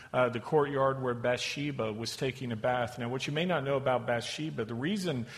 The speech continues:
that Bathsheba's house was right by David's is because her husband Uriah was one of David's mighty men. He was a best friend of King David. He was a bodyguard of David.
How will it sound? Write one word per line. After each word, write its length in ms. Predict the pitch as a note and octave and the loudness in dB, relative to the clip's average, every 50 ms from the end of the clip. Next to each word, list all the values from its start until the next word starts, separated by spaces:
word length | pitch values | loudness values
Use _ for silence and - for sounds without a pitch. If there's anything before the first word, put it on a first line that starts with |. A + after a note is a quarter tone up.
| - - - | -14 -8 -4
that 120 | C#3 C3 B2+ | -2 2 4
Bathsheba's 580 | C3 B2+ B2 - - F3+ F#3 F#3 F3+ D3+ - | 4 4 4 2 0 0 0 0 0 -2 0
house 280 | - C#3 C3 B2+ - - | 2 2 2 0 -2 -4
was 120 | C3 A2+ | -4 0
right 220 | B2 C3+ C3+ C3+ C3 | 2 2 2 2 2
by 140 | C3+ A#2+ | 2 2
David's 580 | A2+ G#2+ A#2+ B2+ C#3+ D3+ D3 C3 A#2 A2 G#2+ A#2 | 2 2 0 0 0 0 0 -2 -2 -4 -4 -6
is 100 | A2+ A2 | -8 -8
because 380 | A2 B2+ A2+ - C#3 B2+ B2 - | -8 -8 -6 0 0 0 0 0
her 160 | - C3 B2 | -2 -4 -4
husband 480 | A2+ - D#3 E3 D#3+ D3+ D3 C#3 C3 B2 | -2 0 0 0 0 -2 -4 -4 -2 -2
Uriah 600 | A#2+ A#2+ A2+ G#2+ A2+ A#2+ B2+ C#3+ C#3+ C3+ B2 A2+ | -2 -2 -2 -2 0 0 0 0 0 0 0 0
was 200 | A2 A2+ A2 A#2 | -2 -4 -6 -4
one 140 | B2 C3 C3 | -4 -4 -4
of 140 | B2 A#2 | -4 -2
David's 380 | B2 A#2+ B2 B2 A#2 G#2+ - A#2+ | -2 -2 -2 -2 -4 -6 -8 -6
mighty 280 | B2 B2 A#2+ A#2+ A#2+ A#2 | -6 -4 -4 -4 -4 -4
men. 320 | A#2+ C3 C3+ A#2 G2+ - - - - - - - _ - _ - - _ _ _ - - - _ _ _ _ _ _ _ _ _ _ _ | -4 -4 -4 -6 -6 -8 -10 -14 -20 -20 -20 -20 _ -20 _ -20 -20 _ _ _ -20 -20 -20 _ _ _ _ _ _ _ _ _ _ _
He 120 | - D#3+ F#3 | -4 -2 0
was 200 | F3+ E3+ C3+ C#3 | 0 0 0 -2
a 40 | A#2 | -2
best 400 | G#2 G#2+ C3+ D3+ D3 - - - | 0 4 4 4 4 2 -4 -6
friend 540 | - - D3+ D3 D3 C#3 B2 G#2 F#2+ G2 - - - - _ _ - | -6 -4 -4 -4 -2 -4 -4 -6 -6 -8 -12 -18 -20 -20 _ _ -8
of 140 | B2+ A2+ - | -8 -8 -6
King 260 | - - C3+ B2 A#2 | -4 -4 -2 -2 0
David. 340 | A2 A#2 B2 C3 A#2 G#2+ G2+ | 0 0 0 0 0 -2 -4
He 140 | A2 D3 E3+ | -2 -2 -2
was 160 | D#3 D3 C3+ | 0 0 -2
a 60 | C#3+ | -2
bodyguard 840 | A#2+ A2+ B2 C3 C3+ C#3 C#3+ C3 A#2 B2 A2+ G#2+ G#2+ G#2 G#2 - - | 0 2 2 2 2 2 0 -2 -2 -2 -2 -2 -2 -4 -6 -6 -6
of 160 | C#3 A2+ G#2+ | -6 -6 -4
David. 440 | A2+ A2+ A#2+ B2+ B2 G#2+ G#2 G2 G2 | -4 -4 -2 -2 -4 -4 -6 -8 -10